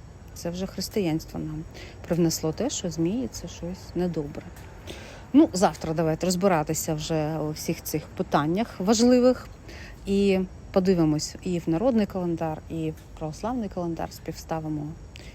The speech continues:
все, що відбуватиметься в обидвох календарях, і зробимо свої висновки про те, що треба зробити і що не можна робити. А я дякую вам за перегляд цього відео.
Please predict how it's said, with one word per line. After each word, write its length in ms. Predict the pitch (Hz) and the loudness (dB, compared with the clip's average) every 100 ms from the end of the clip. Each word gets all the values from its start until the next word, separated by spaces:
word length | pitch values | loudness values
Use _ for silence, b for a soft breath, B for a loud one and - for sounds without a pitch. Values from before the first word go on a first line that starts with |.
| B | B
все, 160 | - 170 | -4 -4
що 160 | - | -2
відбуватиметься 800 | 156 151 160 156 147 151 156 - 151 | -4 -2 -2 -2 -2 -2 -2 -4 -6
в 40 | |
обидвох 340 | 151 156 151 156 | -6 -4 -4 -6
календарях, 640 | - 156 160 202 381 392 - - | -6 -4 -2 -2 -2 -4 -10 -4
і 140 | 269 | -2
зробимо 560 | 196 160 175 170 160 160 | 0 0 0 0 0 0
свої 360 | - 160 156 | -4 -4 -4
висновки 600 | 139 170 - 147 - - - | -2 -4 -2 -4 -4 -10 -10
про 120 | - | -8
те, 200 | - 151 | -4 -4
що 240 | - 151 143 | -4 -6 -6
треба 280 | - 254 247 | -2 0 2
зробити 540 | 220 220 208 208 - 151 | 2 0 0 -2 -4 -8
і 40 | |
що 200 | - 190 | -6 -4
не 120 | 175 | -2
можна 320 | 147 143 - | -2 -2 -6
робити. 400 | - - 139 - - | -8 -8 -8 -10 -10
А 80 | - | -4
я 140 | 185 180 | -2 0
дякую 360 | 170 156 156 | -2 -4 -6
вам 160 | 147 156 | -6 -4
за 120 | 160 | -4
перегляд 440 | - 165 156 139 | -6 -6 -6 -8
цього 220 | - 156 165 | -8 -6 -4
відео. 420 | 233 240 170 | -4 -4 -4